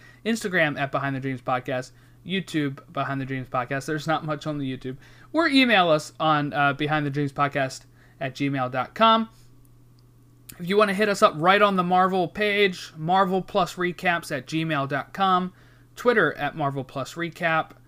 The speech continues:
uh, and that, and that wraps us up. So thanks everybody for listening. I hope this gave you a little bit more detail and why this doesn't mean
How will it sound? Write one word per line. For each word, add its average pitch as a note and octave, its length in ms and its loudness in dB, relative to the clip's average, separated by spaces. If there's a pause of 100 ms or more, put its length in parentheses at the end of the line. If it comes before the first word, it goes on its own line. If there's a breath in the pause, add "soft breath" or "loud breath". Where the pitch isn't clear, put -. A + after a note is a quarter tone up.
(500 soft breath)
uh, C#3 480 0 (140)
and D3+ 240 -6
that, D3+ 280 -4
and D3+ 180 -8
that D#3 160 -8
wraps F3+ 300 -6
us F3 160 -12
up. - 180 -10
So D3+ 280 -6
thanks G3 400 -8
everybody E3+ 640 -4
for C#3+ 520 -6
listening. G#3 500 -4
I D#3 60 2
hope G#3 240 0
this G#3+ 140 -2
gave G#3 160 -2
you F#3+ 100 2
a - 20 0
little G3+ 160 2
bit - 180 -4
more F#3+ 380 2 (1080 soft breath)
detail A3 800 -2
and E3 440 -2
why E3+ 520 0
this E3+ 260 -4
doesn't C4+ 460 2
mean D#3 500 2